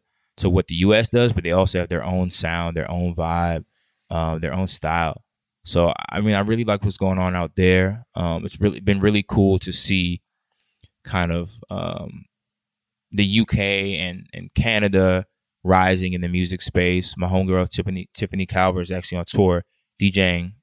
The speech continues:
uh, opening Drake's tour right now. And to me, that shows you, like, and she's from the U K. So just to see, you know, somebody like Drake,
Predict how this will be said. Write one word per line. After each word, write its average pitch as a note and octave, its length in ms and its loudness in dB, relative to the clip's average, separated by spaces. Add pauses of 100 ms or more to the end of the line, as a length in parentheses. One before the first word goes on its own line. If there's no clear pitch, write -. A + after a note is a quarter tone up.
(100)
uh, E2 140 -4
opening F2+ 560 -2
Drake's F#2+ 380 -6
tour E2 340 -6
right E2+ 220 -8
now. - 260 -12 (420)
And E2 240 -10
to G2 120 -4
me, G2+ 240 0
that F2 200 -2
shows F#2 360 -2
you, F2 100 -12
like, E2 260 -10
and F#2+ 120 -6
she's A2+ 220 -4
from G2+ 120 -6
the F2 80 -8
U E2+ 100 -6
K. E2+ 280 -8 (400)
So F#2+ 160 0
just F#2+ 200 -4
to G2+ 80 -2
see, G#2+ 520 -2 (240)
you G2 120 -6
know, E2+ 160 -4
somebody F#2 420 0
like F2 200 -4
Drake, F2+ 400 0